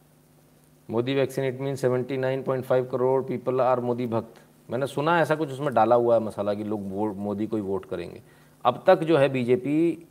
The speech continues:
ईवीएम हैक कर रही थी, अभी लोगों को हैक करने की जुगाड़ है। ये, ये बहुत खतरनाक है, है ना। कंक्रीट नहीं होता सर, कंक्रीट में तो सीमेंट मिल जाती है, है ना। तो एग्रीगेट इसका सही शब्द है, एग्रीगेट, है ना? यानी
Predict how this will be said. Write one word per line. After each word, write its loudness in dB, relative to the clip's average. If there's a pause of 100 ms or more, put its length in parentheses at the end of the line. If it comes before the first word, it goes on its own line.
(540)
ईवीएम 2
हैक -2
कर 0
रही -4
थी, 0
अभी 0
लोगों 2
को 0
हैक 0
करने -2
की -4
जुगाड़ -4
है। -6
ये, 0
ये 0
बहुत -4
खतरनाक -6
है, -18 (920)
है -14
ना। -14
कंक्रीट 2
नहीं 2
होता -2
सर, -6
कंक्रीट 0 (160)
में -2
तो -2
सीमेंट 2
मिल -2
जाती -6
है, -14
है -12
ना। -10 (840)
तो -8 (140)
एग्रीगेट 2
इसका 0
सही 0
शब्द -6
है, -12
एग्रीगेट, -4 (960)
है -16
ना? -16 (1200)
यानी -4